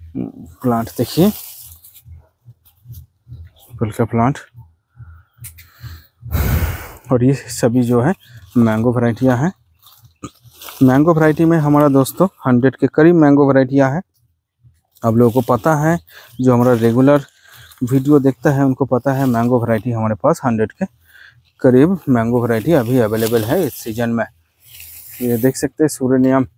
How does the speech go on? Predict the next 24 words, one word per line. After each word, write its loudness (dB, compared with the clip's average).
ब्लैक 0
चेरी, 2
ये -8
सूरेनियम 0
ब्लैक 2
चेरी -4
है, -4
सूरेनियम -6
रेड, 0
सूरेनियम -4
ब्लैक, 2
दोनों -4
कलर -4
का -2
ही 0
हमारे -8
पास -2
चेरी -2
का 0
प्लांट -2
अवेलेबल 0
है। -6
बाकी 2
इनका 0